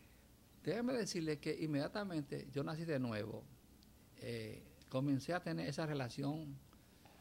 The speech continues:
eh, pura. Como yo era una persona que en ese tiempo yo era muy famoso en Estados Unidos, Miami y todo lo demás, nadie es profeta en su país, eh,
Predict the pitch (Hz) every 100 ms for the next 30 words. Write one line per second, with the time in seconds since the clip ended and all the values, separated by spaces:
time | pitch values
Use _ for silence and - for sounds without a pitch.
0 | - - 143 139 143 120 98 - - 139
1 | 127 143 185 220 202 196 185 214 202 156
2 | 123 107 110 165 160 185 151 123 117 135
3 | 151 170 180 165 135 147 123 110 107 -
4 | 104 117 120 156 165 143 120 120 156 165
5 | 156 151 147 - - - - - - -
6 | 135 135 135 151 156 143 139 156 139 143
7 | 139 123 127 139 143 139 143 143 139 139
8 | 156 170 147 165 185 - - - - -
9 | - - - - - - - - - -
10 | - - 156 151 143 131 -